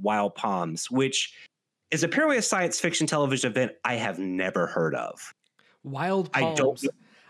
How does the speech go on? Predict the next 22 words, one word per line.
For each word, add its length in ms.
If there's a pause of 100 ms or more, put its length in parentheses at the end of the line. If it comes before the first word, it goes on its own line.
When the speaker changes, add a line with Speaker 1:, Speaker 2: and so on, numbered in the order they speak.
Speaker 2:
I 80
needed 180
Speaker 1:
Yeah, 80
Speaker 2:
to, 200
I 40
Speaker 1:
it's 100
Speaker 2:
need, 260
I 40
meant 160
to 80
look 200
that 200
up. 300
Yeah. 240 (720)
Speaker 1:
Yeah, 240
it 120
was 160
an, 100 (140)
it 140
was, 100 (140)
it 60
was 160